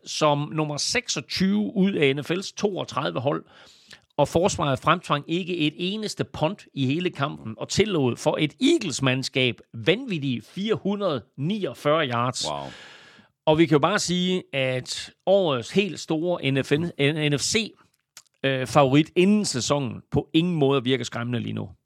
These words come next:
Speaker 2: Nej, Eagles, øh, er, øh,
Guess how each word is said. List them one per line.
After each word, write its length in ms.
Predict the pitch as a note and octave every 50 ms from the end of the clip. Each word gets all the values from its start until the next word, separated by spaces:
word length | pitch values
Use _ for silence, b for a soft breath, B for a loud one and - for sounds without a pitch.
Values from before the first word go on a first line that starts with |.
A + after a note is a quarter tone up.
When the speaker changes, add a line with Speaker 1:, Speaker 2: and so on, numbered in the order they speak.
| _ b b b b b b b b b b b b -
Speaker 2:
Nej, 220 | G#2+ A2 A#2+ A#2+ F#2+ G2 -
Eagles, 380 | D#3 D3 D3+ D3+ C#3+ B2 -
øh, 440 | D3+ C3 B2+ B2 B2 A#2+ A#2 A2+ A2+ G#2+ A2+ -
er, 180 | B2+ A#2 A#2 A2+
øh, 360 | A2+ A2 G#2 G2+ G2 F#2 F#2